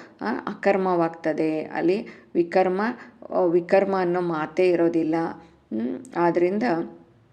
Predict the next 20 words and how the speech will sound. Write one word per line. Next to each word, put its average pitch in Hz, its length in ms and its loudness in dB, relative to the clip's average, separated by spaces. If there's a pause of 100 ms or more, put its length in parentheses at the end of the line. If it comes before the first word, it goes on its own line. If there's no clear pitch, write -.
(1120)
ಅಲ್ಲಿ 202 360 2 (200)
ವಿಕರ್ಮದ 180 520 4
ಹೆಸರೇ 180 520 4
ಇರೋದಿಲ್ಲ. 180 580 2 (180)
ಇದು 170 240 0
ರಾವಣನ 170 520 2
ರಾಜ್ಯ 165 360 0
ಆಗಿರೋದ್ರಿಂದ 170 560 0
ಇಲ್ಲೆಲ್ಲ 165 500 0
ಏನಾಗ್ತದೆ, 175 1000 -4
ಎಲ್ಲ 180 240 6 (100)
ಕರ್ಮಗಳು, 180 760 0 (260)
ಆ, 247 140 -2
ವಿಕರ್ಮ 170 480 2
ಆಗ್ತಾ 160 440 -4
ಇದೆ. 156 480 -4
ಆದ್ರಿಂದ 165 460 -2
ಬಾಬಾ 175 360 0
ಹೇಳೋ 170 280 4
ಅಂಥ 170 340 -4